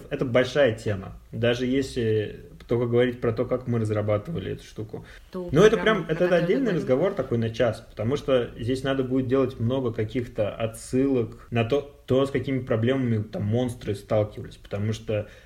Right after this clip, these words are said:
Speaker 1: там и у I B M, и у Гугла, и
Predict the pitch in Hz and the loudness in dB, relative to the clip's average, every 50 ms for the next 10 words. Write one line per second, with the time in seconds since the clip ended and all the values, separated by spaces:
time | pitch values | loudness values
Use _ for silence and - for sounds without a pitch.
0 | - - - - - - 107 104 98 - - 123 120 120 117 113 113 107 104 107 | -20 -20 -20 -14 -4 -4 -4 -4 -4 -2 2 2 4 4 4 4 2 2 0 2
1 | 107 120 131 135 131 127 120 113 110 104 - - 117 113 110 110 107 107 104 113 | 4 4 4 4 4 2 0 -2 -2 -2 -4 -4 -4 -2 -2 -2 -2 -2 -2 0
2 | 113 113 120 120 123 123 120 120 113 101 - - 113 110 107 107 107 107 107 107 | 2 4 4 4 4 2 2 2 0 -2 -4 -6 -6 -4 -4 -2 -2 -2 -2 -2
3 | 107 107 107 107 107 104 | -2 -2 -2 -2 -2 -4